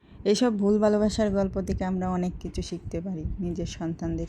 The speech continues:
সাথে বন্ধুত্ব গড়ে তোলা, নিজের সন্তানদেরকে এইসব ভুল থেকে রক্ষা করা, এরকম অনেক ছোট ছোট বিষয়।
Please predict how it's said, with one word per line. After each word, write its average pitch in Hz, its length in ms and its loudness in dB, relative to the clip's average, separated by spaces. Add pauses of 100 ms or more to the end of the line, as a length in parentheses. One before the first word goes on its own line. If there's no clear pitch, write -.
সাথে 165 280 -10
বন্ধুত্ব - 1000 -8
গড়ে 165 320 -2
তোলা, 160 260 -4
নিজের 170 320 -4
সন্তানদেরকে 165 880 -6 (920)
এইসব 202 340 4
ভুল 190 280 6
থেকে 208 240 4
রক্ষা 180 320 0
করা, 185 400 0 (920)
এরকম 214 360 2
অনেক 180 260 -2
ছোট 180 200 -4
ছোট 175 240 -4
বিষয়। 160 360 -4